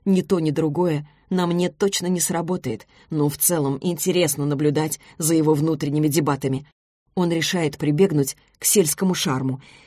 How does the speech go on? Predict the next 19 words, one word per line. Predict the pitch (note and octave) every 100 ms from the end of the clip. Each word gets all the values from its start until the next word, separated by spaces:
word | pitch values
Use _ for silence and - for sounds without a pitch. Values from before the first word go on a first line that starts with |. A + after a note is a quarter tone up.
| _
и | B3+
когда | A#3 G#3+ F#3
заговаривает | D3 C#3 C3+ C3+ C3+ D3+ D3
снова — | A3+ A3+ A#3+ - _ -
голос | F#3+ A3+ A3+ G#3+
его | G#3 G3+
делается | D#3+ D3+ C#3 C3+ D3
теплее | D3 C3+ D3 G#3 C4 - _ _
и | -
становится | A3+ A3+ A#3 A#3+ A#3 -
чуть | G3+ C4 G#3
более | F3+ G#3 G3+ G3+
тягучим. | - G#3+ D3 C#3 - A2+ - _ _ _
Офицер | - D#3 D#3+ F#3+ D#3+
даже | D3+ D#3 D#3
ухитряется | D3 D3 D#3 F3 D#3 - C#3 - - -
изобразить | G#3 D#3+ D3 D3 C#3+ G#3+ F3+
беспечную | D#3 D3 D#3 D3+ - D3 D#3
улыбку. | - E3 E3+ D#3 -